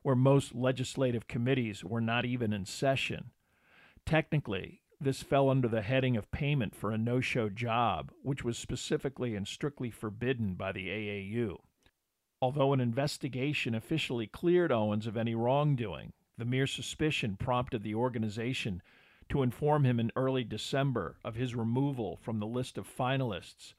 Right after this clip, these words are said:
for the prestigious Sullivan Award, annually presented to the best amateur athlete in the U S. Golfer Bobby Jones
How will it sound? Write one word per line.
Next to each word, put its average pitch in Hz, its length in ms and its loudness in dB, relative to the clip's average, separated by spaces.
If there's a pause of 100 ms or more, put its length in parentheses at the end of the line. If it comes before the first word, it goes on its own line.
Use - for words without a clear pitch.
(340)
for 139 120 -2
the 117 100 -2
prestigious 127 680 -2
Sullivan 127 480 0
Award, 92 540 -8 (500)
annually 131 460 0
presented 123 560 -4
to 123 80 -8
the 104 100 -8
best 120 400 -6
amateur 120 440 -4
athlete 107 560 -6
in 101 120 -8
the 110 80 -8
U 117 300 -4
S. - 460 -8 (720)
Golfer 135 380 2
Bobby 127 400 2
Jones 117 720 -2